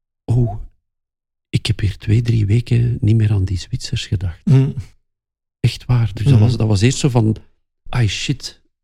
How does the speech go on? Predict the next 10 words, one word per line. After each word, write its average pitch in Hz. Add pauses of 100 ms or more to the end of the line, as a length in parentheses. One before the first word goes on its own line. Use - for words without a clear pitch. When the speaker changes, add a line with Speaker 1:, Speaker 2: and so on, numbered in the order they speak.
(280)
Speaker 1:
oei, 123
wat 104
nu?" 110
Speaker 2:
Mhm. 135 (1160)
Speaker 1:
Maar 120
dat, 107
dat 117
is 107
vrij 113
snel 127